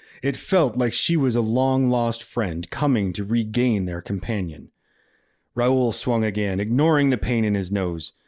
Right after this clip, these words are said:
He gripped his sword with both hands, twirling on his heels, hoping the sword would meet flesh. Genghis just laughed. <laughs> "Is that all you can do?" "No!" shouted Raoul,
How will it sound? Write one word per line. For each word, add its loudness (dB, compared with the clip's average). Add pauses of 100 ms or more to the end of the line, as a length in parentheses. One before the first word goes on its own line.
(140)
He 0
gripped -2
his 0
sword -2
with -4
both 0
hands, -4
twirling 2
on 2
his -2
heels, -2 (240)
hoping 4
the 0
sword 2
would 0
meet 0
flesh. -2 (840)
Genghis -4
just -8
laughed. -8 (220)
<laughs> -18
"Is -2
that -2
all -4
you -6
can -10
do?" -6 (720)
"No!" 2
shouted 0
Raoul, -2